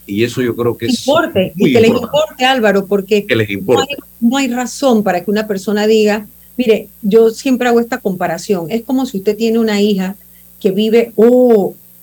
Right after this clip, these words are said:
Speaker 2: en tremendo barrio, no, vive en una, una ciudad, en un edificio elegante,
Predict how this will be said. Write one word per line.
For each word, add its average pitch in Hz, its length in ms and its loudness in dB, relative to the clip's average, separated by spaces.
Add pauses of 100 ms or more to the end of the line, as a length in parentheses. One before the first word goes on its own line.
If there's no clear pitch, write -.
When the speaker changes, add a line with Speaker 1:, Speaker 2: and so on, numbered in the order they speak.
(100)
Speaker 2:
en 208 220 0
tremendo 208 500 2
barrio, 175 440 -4 (120)
no, 190 280 0 (200)
vive 226 220 0
en 240 100 0
una, 254 340 -2 (200)
una 220 240 0
ciudad, 202 420 0
en 226 80 2
un 208 140 2
edificio 226 500 -2
elegante, 240 680 0